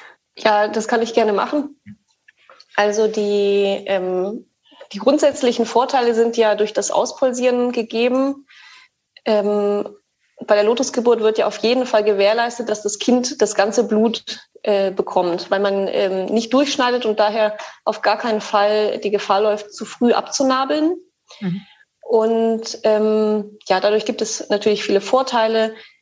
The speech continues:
Speaker 1: äh, zum Beispiel auch das verringerte Risiko von Gelbsucht,
Speaker 2: Mhm.
Speaker 1: die auch, ähm,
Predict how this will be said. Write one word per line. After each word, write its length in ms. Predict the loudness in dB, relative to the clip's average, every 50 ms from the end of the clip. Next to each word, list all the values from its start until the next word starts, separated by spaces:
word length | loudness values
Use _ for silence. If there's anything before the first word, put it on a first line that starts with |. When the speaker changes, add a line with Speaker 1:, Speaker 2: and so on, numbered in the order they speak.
| _ _ _ _ _ _ _
Speaker 1:
äh, 220 | -2 0 0 0 0
zum 160 | -2 0 0
Beispiel 340 | 2 0 0 0 0 0 2
auch 200 | 2 0 0 -2
das 160 | -4 -6 -6
verringerte 800 | -4 -2 0 0 2 2 2 0 0 0 0 0 2 2 0 0
Risiko 400 | -2 -2 -2 -2 -4 -2 -2 -2
von 240 | -2 0 -2 -2 2
Gelbsucht, 760 | 2 2 2 2 2 -2 0 0 0 0 0 -4 -8 -12 -14 _ _ _ _ _ _ _ _ _ _
Speaker 2:
Mhm. 220 | -8 -8 -8 -8 -10 _ _ _ _ -20 -12 -2
Speaker 1:
die 100 | 0 2
auch, 280 | 2 2 0 -2 -6 -4 -2
ähm, 840 | 0 2 2 2 0 0 0 0 0 0 -2 -4 -6 -10 -16 -20